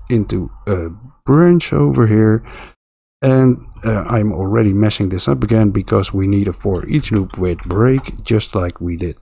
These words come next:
the last time. And let's move over the pins. So that way we can stop the for each loop if we know what we want to know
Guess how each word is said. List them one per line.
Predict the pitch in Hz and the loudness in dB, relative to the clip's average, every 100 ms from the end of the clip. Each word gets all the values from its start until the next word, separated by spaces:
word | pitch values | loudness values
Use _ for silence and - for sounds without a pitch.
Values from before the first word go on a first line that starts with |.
| - | -14
the | - | -10
last | 85 135 127 | -2 0 0
time. | 113 113 107 107 - - _ | 0 2 2 -2 -10 -20 _
And | 123 113 113 117 | -2 2 2 0
let's | 101 101 - | -2 -4 -4
move | 107 110 95 | -2 -2 -2
over | 90 - | -6 -8
the | - - _ _ _ - | -14 -16 _ _ _ -6
pins. | - 101 139 - - - - - _ _ _ _ _ _ _ _ _ _ _ _ _ _ - - - | 0 0 0 -4 -14 -16 -20 -20 _ _ _ _ _ _ _ _ _ _ _ _ _ _ -14 -14 -18
So | - 120 107 | -4 2 4
that | 107 107 | 2 0
way | 107 104 101 | 0 2 0
we | 101 110 | 0 0
can | 98 | 0
stop | - 131 120 | -2 -2 -2
the | 107 | -4
for | - 104 98 | -4 -4 0
each | 117 117 | -2 0
loop | 107 104 - - | 2 0 -4 -8
if | 120 110 - | -4 -2 0
we | 101 | 0
know | 98 104 104 - - - | 2 2 2 -2 -14 -4
what | 113 107 | 0 0
we | - 90 | 0 -4
want | 82 117 147 | -2 0 0
to | - | 2
know | 131 120 120 113 | 2 4 2 0